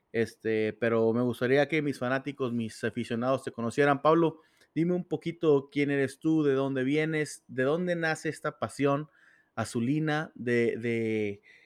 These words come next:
desde cuándo le vas a Cruz Azul y, y pues platícame, este,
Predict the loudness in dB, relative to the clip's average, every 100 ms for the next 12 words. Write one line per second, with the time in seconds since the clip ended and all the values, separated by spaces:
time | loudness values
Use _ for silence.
0 | _ -2 -2 0 -2 0 0 2 0 0
1 | -2 -10 -8 -8 -4 0 2 0 -4 _
2 | _ -10 -6 -4 -2 -4 -6 -8 -12 _
3 | _ _ _ _ -12 -4 -4 -4 -4 2
4 | 4 4 0 -8 -16 -14 -6 -4 -4 -6